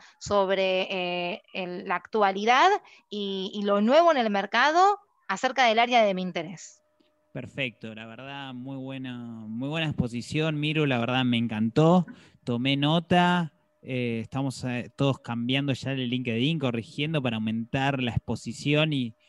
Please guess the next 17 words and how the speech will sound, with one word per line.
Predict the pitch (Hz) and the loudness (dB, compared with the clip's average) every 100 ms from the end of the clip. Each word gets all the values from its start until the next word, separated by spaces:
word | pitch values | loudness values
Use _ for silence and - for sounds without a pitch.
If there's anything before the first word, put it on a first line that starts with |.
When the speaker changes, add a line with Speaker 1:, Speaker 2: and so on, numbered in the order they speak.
| _ - | _ -12
Speaker 2:
y | 131 | -6
poder | 139 160 | 0 0
conseguir | 180 165 151 151 160 | 2 0 2 2 4
lo | 156 | 4
que | 135 | 4
buscamos, | 131 - 143 127 104 101 | 0 0 0 0 -2 -4
¿no? | 117 127 123 | -2 0 0
Que, | 113 110 113 _ _ _ _ | -4 -6 -12 _ _ _ _
que | 123 123 | -8 -8
es | - | -8
un | 131 123 | -10 -8
trabajo | 123 127 151 - | -4 -2 -2 -2
de | 135 | -2
lo | 127 | -2
que | 127 | -2
nos | 120 - | -4 -6
interesa. | 123 131 139 123 - 95 | -8 -4 -4 -4 -8 -20